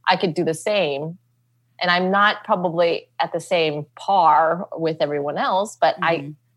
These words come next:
Speaker 1: I know what it takes. So, like, I think in hindsight, I wasn't coming at it older, you know, twenty-six, pursuing,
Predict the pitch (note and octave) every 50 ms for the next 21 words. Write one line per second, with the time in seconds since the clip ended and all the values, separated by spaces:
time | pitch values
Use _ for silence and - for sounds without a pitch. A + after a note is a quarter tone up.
0 | _ _ - E3+ F3+ F3+ F3+ F3+ F3 E3+ E3 E3 - - - - _ - - -
1 | G3 C#3+ - - - _ - _ - _ - _ _ _ - - G3 F3+ E3 E3
2 | D#3+ D#3 D#3+ D#3+ D#3 D#3 D#3+ D#3+ D#3+ G3+ F#3 F3+ - _ _ _ _ _ _ _
3 | _ _ - - - - _ _ G3+ F#3 F#3 - A#3+ A3+ A#3 A#3 - - - F#3
4 | D#3 D#3 D3+ D3+ - - - - - _ _ _ _ _ - E3+ F3+ F3 F3 E3
5 | E3 F3+ E3+ F3 F3 E3 - - - _ _ _ _ _ _ _ - - - G3+
6 | F#3+ F#3 F3+ E3 D#3+ D#3 D#3 D3+ D3+ D#3 D#3+ - - D#3+ D#3+ D#3 D3+ D3+ D3 C#3+
7 | - - _ _ _ _ _ _ _ - F3 F3 F3 E3+ D#3+ D3+ C3 C#3 D#3+ F#3+
8 | G3 _ _ _ _ - E3+ D#3 D3+ D3+ D3+ D#3+ F3+ - - F3 - - - F#3+
9 | E3+ E3+ - F3+ - - - - - G3 D#3+ C#3 C#3 C3+ - - - F3 D#3+ -
10 | E3+ D#3 D3+ D3 C#3+ D3 D3 D3+ D3+